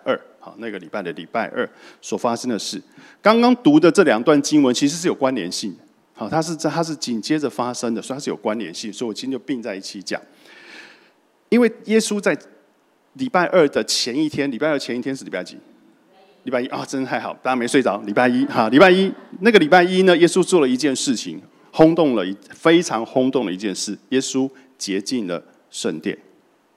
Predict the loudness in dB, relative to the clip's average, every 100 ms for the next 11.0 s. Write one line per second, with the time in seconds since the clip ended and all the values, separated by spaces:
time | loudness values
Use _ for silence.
0 | _ _ -6 4 4 4 4 4 2 -4
1 | -2 -2 -2 -2 -4 -8 -8 -8 -8 -10
2 | -10 _ _ -20 -20 -20 -8 -4 0 2
3 | 2 4 4 4 2 0 0 0 0 -2
4 | -2 -2 0 -2 -2 0 2 2 -2 -2
5 | -2 0 0 0 -2 -4 -6 -14 -6 -4
6 | -4 -6 -8 -6 -4 -4 -2 -4 -6 -2
7 | 2 4 2 -2 -4 -4 -4 -2 0 0
8 | 0 -2 -2 -4 -8 -8 -10 -10 -12 -10
9 | -4 -2 0 0 0 -2 -4 -10 -10 -12
10 | -16 -20 -20 -20 -16 -14 -12 -10 -8